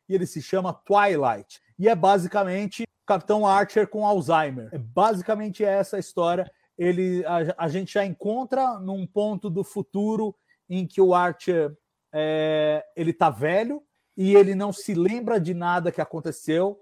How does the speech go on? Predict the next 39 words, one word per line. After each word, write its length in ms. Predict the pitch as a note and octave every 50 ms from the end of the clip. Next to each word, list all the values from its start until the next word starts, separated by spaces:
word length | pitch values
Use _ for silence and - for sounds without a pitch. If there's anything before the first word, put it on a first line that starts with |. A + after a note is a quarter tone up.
| _ -
e 120 | D#3+ F#3+
a 80 | F#3+ F#3
T'Pol 420 | - - - - F3 F#3 G3 F#3+
todos 520 | - _ - A#3+ C4+ C#4 A#3 B3+ G#3 F3+
os 220 | G3 A3 E3+ B2+ A2+
dias 360 | A2+ C3+ E3+ G3+ G#3+ F#3+ G#3
tem 180 | - G#3+ G#3 F#3
que 100 | - G3
contar 460 | - G3+ G3 F3 - - F3+ F3+ F3
pra 240 | - - E3 D3+ C3+
ele 380 | C#3 D3+ E3 E3+ E3+ E3+ D#3+ _ _ _ _ _ _ _ -
por 120 | - F3
que 140 | - G#3 F#3+
que 80 | G3+ G3
ele 120 | F3 E3
tá 160 | - - E3
ali, 440 | D#3 D3 D3+ F3 F#3+ G3+ G3 F#3+ F3+
o 60 | E3
que 160 | - - F3
que 60 | - E3
aconteceu, 800 | C#3+ - D#3 C3+ - B2+ - - - F3+ F#3 F#3+ F#3 F3+ E3 - _ _ _ _ -
que 60 | -
a 40 | D3+
Enterprise 460 | D#3 D3+ E3 D3 - E3 E3 D#3 D3+
teve 160 | - D#3 C#3+ D3+
um 80 | C#3
problema 800 | C3 - C#3+ C3 A#2+ C3+ D#3 E3+ F#3 F#3 F#3 F#3 F3+ F3 E3+ E3
e, 140 | D#3+ D#3 D#3
é, 280 | D#3 D3+ D3+ D3+ C#3 C#3+
e 220 | D#3+ C#3+ C#3 D3
os, 240 | C#3+ C#3 C3 A#2+ A2
os 340 | C#3+ D3 D3 C3 A#2 A2 C3
Indy 240 | D3+ D#3 D#3 C3+
venceram 880 | C#3 C3 C#3+ C#3 B2+ - - - F3 F#3 F#3+ G3 G3 G3 F#3 F#3 F3 E3+
e 80 | E3+ D#3+
eles 200 | D#3 D3+ - -
tiveram 320 | - C#3+ D3+ D#3 D#3 C#3+
que 80 | - -
se, 280 | - - D3 C#3+ C3+